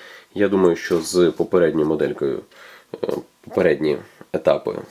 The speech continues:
повністю співпадають. І ось, власне, ми дійшли до того, чим дані моделі можуть відрізнятися. Це вже побудова кабіни. Тут деталі йде з рамкою під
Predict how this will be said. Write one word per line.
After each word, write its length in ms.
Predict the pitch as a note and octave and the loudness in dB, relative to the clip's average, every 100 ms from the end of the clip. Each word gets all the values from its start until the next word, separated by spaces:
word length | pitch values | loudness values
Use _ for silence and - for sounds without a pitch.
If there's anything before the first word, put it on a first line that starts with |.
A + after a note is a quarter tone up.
| - | -8
повністю 440 | - E2+ - - - | -4 -2 -4 -8 -10
співпадають. 720 | - A2 C#3 E3 D3+ G#2+ - | -8 -4 0 2 2 0 0
І 100 | A2+ | 0
ось, 240 | F#2 - | 0 0
власне, 320 | F#2 F#2 - | 0 0 0
ми 120 | F2+ F#2 | 0 0
дійшли 380 | E2 - D#2+ - - - - - - | -2 -2 -2 -4 -14 -20 -20 -20 -6
до 160 | F2 D2 | -2 -2
того, 380 | D#2 D#2+ D#2 - - - _ _ | -2 -4 -4 -8 -14 -20 _ _
чим 260 | - F#2 E2 | -6 -2 0
дані 220 | D#2 D2+ | 0 0
моделі 260 | D2+ C#2+ D2 | 0 0 -2
можуть 280 | D2+ F2+ G#2 | -4 -6 -6
відрізнятися. 580 | A#2+ C#3+ F3+ E3+ C3 | -6 -4 -4 -4 -6
Це 140 | A#2 G#2+ | -2 -2
вже 140 | G#2+ | -2
побудова 420 | - F2+ F#2 E2+ | -4 -2 0 0
кабіни. 400 | F2 F#2+ E2+ - - - - - - - | 0 0 0 -4 -8 -10 -12 -16 -18 -8
Тут 200 | A2+ - - - - - | -8 -8 -14 -20 -20 -6
деталі 420 | F2+ F2+ D#2 C#2+ - - F2+ | 0 2 2 -2 -12 -8 -6
йде 340 | F#2 E2 D2 | 0 2 2
з 320 | F2+ F2 D2 - - _ _ - _ - - - - | -2 -2 -2 -4 -14 _ _ -20 _ -20 -18 -10 0
рамкою 440 | F#2 D#2 - C#2 | 0 2 -2 -6
під 300 | - C#2 | -4 -6